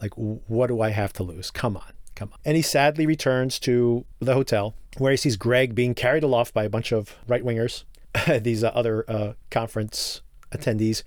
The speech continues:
who are celebrating Greg for suing Greenpeace. Tom calls him out on that later, you know, the next morning. And Greg minimizes it, saying, "Well, I just got pulled into it." But everyone's tainted at this point, and I think they all feel tainted,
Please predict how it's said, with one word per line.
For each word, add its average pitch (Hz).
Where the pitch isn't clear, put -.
who 135
are 120
celebrating 135
Greg 98
for -
suing -
Greenpeace. 110
Tom 151
calls 123
him 113
out 110
on 107
that 107
later, 117
you 110
know, 104
the 104
next 104
morning. 104
And 139
Greg 120
minimizes 104
it, 104
saying, 104
"Well, 110
I 123
just 117
got 95
pulled 117
into 117
it." 113
But 185
everyone's 165
tainted 104
at -
this 101
point, -
and 131
I 127
think 147
they 123
all 127
feel 127
tainted, 101